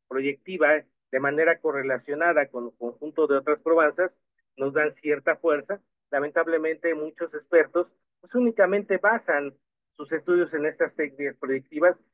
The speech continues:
y debe de ser complementario con otro bagaje de pruebas. Por lo tanto, este tipo de probanzas nos van a ayudar a que esta evaluación sea adecuada y que obviamente con ello podamos determinar esto.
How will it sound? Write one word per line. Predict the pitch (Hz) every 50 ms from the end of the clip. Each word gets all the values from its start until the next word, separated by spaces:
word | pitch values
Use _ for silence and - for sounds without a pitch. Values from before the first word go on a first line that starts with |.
| _ _ _
y | - 170
debe | 170 190 185 190 180
de | 160 160
ser | - - 180 165
complementario | - 180 165 156 156 147 143 143 143 - 160 165 170 170 170
con | - 143 139
otro | 147 151 147 165 156
bagaje | 143 131 123 123 139 143 143 - 151 131
de | 120 123
pruebas. | - _ - 98 90 82 82 90 90 _ _ _ _ _ _ _ _ _ _
Por | - 190 196 196
lo | 208 208
tanto, | - 262 233 202 - - 165 165 - - _ _ _ _ _ _
este | - - - 170
tipo | - - 170 - 190 196
de | 196
probanzas | 196 196 208 202 190 175 165 165 - 190 190 180 -
nos | 160 151 151 147
van | 185 214 226 233
a |
ayudar | 220 196 190 175 165 196 233 269 247 175 - _ _ _ _ _ _ _
a | - 127 127
que | - 143 151
esta | - 196 - 247
evaluación | 233 226 226 214 196 180 - _ 196 202 202 202 180 - _ _ _ _ _ _
sea | _ - 180 208
adecuada | 233 226 233 - - - 202 233 247 208 165 151 156 165 -
y | - 165
que | _ - 208
obviamente | 220 214 214 196 185 185 185 - 202 -
con | - 170 165 180
ello | 202 190 - 147 151 165 - _ _ _ _ _ _ _ _ _
podamos | 160 160 165 196 196 202 202 208 196 -
determinar | 175 160 - - 151 143 139 147 147 147 160 185 226 240 226 - _
esto. | - 113 95 95 _ _ _